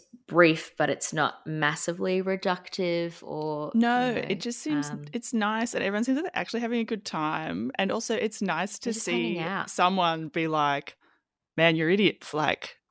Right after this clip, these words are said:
Speaker 2: Al-,
Speaker 1: Yeah.
Speaker 2: Alan appears, is beautiful, and it's
Speaker 1: Yeah.
Speaker 2: just like, "Oh, wow, I'm, I will help these people." <laughs>
Speaker 1: Yeah,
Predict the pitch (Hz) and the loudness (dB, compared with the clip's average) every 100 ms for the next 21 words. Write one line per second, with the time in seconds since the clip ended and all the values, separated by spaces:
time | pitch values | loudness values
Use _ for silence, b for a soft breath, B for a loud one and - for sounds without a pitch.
0 | _ _ _ - - - 180 196 262 - | _ _ _ -18 -18 -6 4 6 6 6
1 | 160 151 151 151 139 147 190 - 165 151 | 4 4 2 -2 -4 -6 -6 -6 -4 -4
2 | - 147 143 - 165 180 226 247 185 - | -4 -6 -6 -4 -2 2 2 2 0 -2
3 | - 147 151 - 202 208 165 143 143 - | -2 -2 -2 -4 0 2 4 2 0 -8
4 | - 156 160 165 151 - 131 131 - - | -2 2 4 4 2 0 -8 -8 -12 -12
5 | - - - 180 - 233 - 233 190 196 | -12 -10 -4 -4 0 -2 0 -2 4 4
6 | 175 | 4